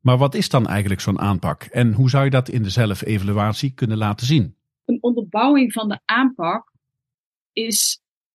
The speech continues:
Speaker 2: op papier natuurlijk altijd een, een plan of een document waarin ze die aanpak hebben omschreven. Dus natuurlijk, die, die willen we sowieso zien.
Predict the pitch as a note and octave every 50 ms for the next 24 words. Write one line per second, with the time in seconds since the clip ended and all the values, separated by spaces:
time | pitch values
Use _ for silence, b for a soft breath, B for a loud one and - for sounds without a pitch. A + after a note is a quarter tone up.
0 | _ _ _ _ _ _ _ - A#3 A3 - D4+ - _ _ C#4 C4 C4+ C4+ B3
1 | G#3+ G#3+ G3+ - A3 A3 G#3 G#3 - _ _ - A3 A#3+ A#3+ - A3 G3+ G3+ G3+
2 | G3+ G3+ - - - - F#3 F#3 F#3 - - G3 G3 G3 - - G#3+ G3+ G3+ G3+
3 | G3 G3 G3 - - F#3 F3 - G3 F#3+ F#3 F#3+ F#3 - - F#3 F#3 F#3+ F#3+ F#3+
4 | G3 F#3 - - - - E3+ F3+ F3+ F3+ F#3 F#3 - _ G3 G3+ G3 F#3 F3 F3
5 | F3+ - - F#3+ F#3+ G3+ G3 G3 F#3 - G3 F3+ F3 F3 - - F#3 F3+ F3 -
6 | - - F#3+ F#3+ F3+ E3+ D#3+ D#3+ - - E3+ E3+ E3+ E3 - - - F3 F3 F#3
7 | F#3+ - B3 A#3+ A3 E3 D#3 D#3+ D3+ D#3 D#3 F#3+ G3+ G3+ G3 F#3 - - E3+ G3+
8 | G#3+ G#3 G3+ G#3+ G#3 G3+ F#3 F#3 E3+ - G3 G#3 G#3+ A3 G#3 G3+ G3+ F#3+ F#3 F3+
9 | - - G#3 G3+ F3 D#3 C#3+ -